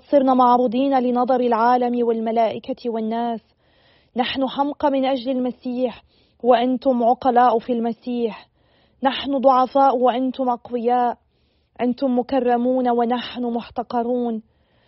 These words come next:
ولا نزال حتى هذه الساعة أيضا نجوع ونعطش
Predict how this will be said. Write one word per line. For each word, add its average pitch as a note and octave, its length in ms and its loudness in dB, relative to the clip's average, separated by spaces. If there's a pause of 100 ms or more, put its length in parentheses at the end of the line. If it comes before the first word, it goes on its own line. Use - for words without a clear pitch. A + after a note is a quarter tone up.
(180)
ولا B3 260 4
نزال B3 520 4
حتى - 300 -4
هذه A#3+ 460 0
الساعة B3 460 0 (200)
أيضا A#3+ 300 0
نجوع A#3 500 -4 (140)
ونعطش A#3 680 -4